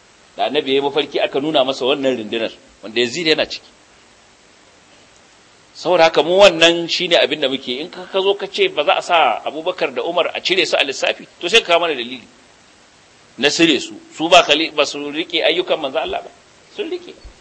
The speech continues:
To, mutum ne in ya so daru ba da za ka yi da shi,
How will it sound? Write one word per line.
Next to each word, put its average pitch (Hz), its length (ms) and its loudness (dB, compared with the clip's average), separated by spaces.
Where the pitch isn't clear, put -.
To, 120 80 -12
mutum 139 280 2
ne 180 120 0
in 190 80 0
ya 185 60 4
so 190 180 6
daru 156 260 8
ba 156 160 8
da 123 140 2
za - 20 4
ka 117 80 -6
yi 104 60 -6
da 90 80 -12
shi, - 140 -12